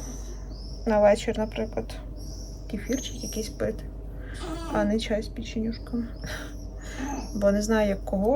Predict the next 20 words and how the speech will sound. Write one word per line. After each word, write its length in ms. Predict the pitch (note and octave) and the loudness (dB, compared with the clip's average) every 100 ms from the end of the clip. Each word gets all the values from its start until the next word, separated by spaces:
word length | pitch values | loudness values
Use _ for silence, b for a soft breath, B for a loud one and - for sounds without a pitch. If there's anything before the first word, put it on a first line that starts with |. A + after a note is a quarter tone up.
| C#4+ | 6
але 160 | F#3 | 4
при 200 | F#3 G3 | 2 2
Г 340 | F#3+ F#3+ G#3 - - - | 4 4 4 4 0 -6
В 60 | |
дуже 240 | G#3 G#3+ G#3 | -2 0 0
сильно 340 | - G#3+ G3 | 0 2 2
тягне 300 | F#3+ - G#3 | 0 0 2
на 120 | G3+ | 0
солодке. 540 | G3+ - F3 - - - - - | 0 -2 -2 -2 -6 -8 -8 -2
Ну, 100 | G#3 | 0
мене, 260 | F3 D#3+ D#3 | 2 2 0
наприклад, 420 | D#3+ - - - - - | -2 -4 -8 -8 -6 -4
дуже 240 | E3+ - | -4 -4
тягне. 260 | - F#3 F#3 - - - B B B B B B B | -2 0 0 -4 -10 -10 B B B B B B B
Шоколад 560 | - B3 A#3 A#3+ A#3+ A#3 | -4 -2 6 8 8 6
я 80 | G#3 | -2
ще 200 | - A3 | 0 2
не 120 | A3 | 2
їм. 200 | B3+ G4+ G4+ - - - - - - - - | 0 -2 -6 -8 -10 -10 -10 -10 -10 -10 -6
Насправді 600 | C4 A#3 - A#3 A#3 A3 | -2 -2 2 4 4 2